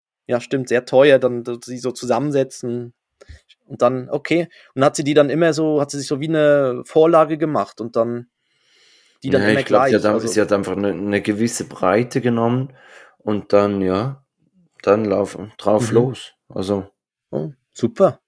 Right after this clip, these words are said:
Speaker 1: Ja, das
Speaker 2: man
Speaker 1: ist
Speaker 2: muss ja auch nicht immer
Speaker 1: sa-
Speaker 2: perfekt sein, ra-, reicht ja zum Spielen. Also ich glaub nicht, dass dann Joris rangeht und sagt, „Entschuldigung, das ist nicht maßstabgetreu hier.“ <laughs> Also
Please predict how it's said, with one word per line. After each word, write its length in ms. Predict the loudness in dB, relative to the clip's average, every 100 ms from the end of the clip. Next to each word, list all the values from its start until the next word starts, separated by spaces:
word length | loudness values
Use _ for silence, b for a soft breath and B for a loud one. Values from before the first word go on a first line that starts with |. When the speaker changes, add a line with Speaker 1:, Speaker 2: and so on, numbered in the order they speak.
| _ _ _ -4
Speaker 1:
Ja, 160 | -4 -2
das 160 | -6 -6
Speaker 2:
man 80 | -6
Speaker 1:
ist 40 |
Speaker 2:
muss 220 | -2 0
ja 140 | 0 0
auch 40 |
nicht 180 | -2 -2
immer 180 | 0 0
Speaker 1:
sa- 60 |
Speaker 2:
perfekt 460 | 0 0 2 0 -2
sein, 180 | -4 -2
ra-, 200 | -2 -2
reicht 460 | -2 -6 -6 -6
ja 80 | -8
zum 180 | -6 -10
Spielen. 400 | -10 -12 -10 -6
Also 180 | -4 -4
ich 140 | -4
glaub 200 | 0 2
nicht, 200 | 2 0
dass 100 | -2
dann 140 | 0 4
Joris 360 | 4 2 -2
rangeht 360 | -2 2 2 2
und 100 | 0
sagt, 140 | -2
„Entschuldigung, 420 | -2 -2 0 0 -2 B B -10
das 140 | -6
ist 40 |
nicht 180 | -4 -4
maßstabgetreu 960 | -4 -4 -4 -6 -8 -8 -12 -8 -8 -6
hier.“ 500 | -8 -10 -12 -10 -10 -12
<laughs> 100 | -4
Also 300 | -2 0 -2